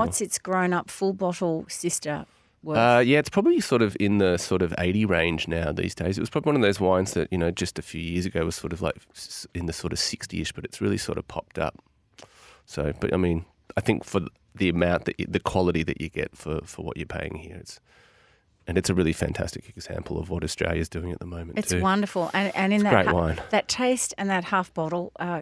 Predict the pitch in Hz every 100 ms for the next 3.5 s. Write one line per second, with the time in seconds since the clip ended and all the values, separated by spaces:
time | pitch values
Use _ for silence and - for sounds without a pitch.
0 | - 202 196 185 123 170 - 156 160 160
1 | 156 151 147 151 156 143 - - - 127
2 | - 160 160 - - - 170 - - -
3 | 92 92 95 92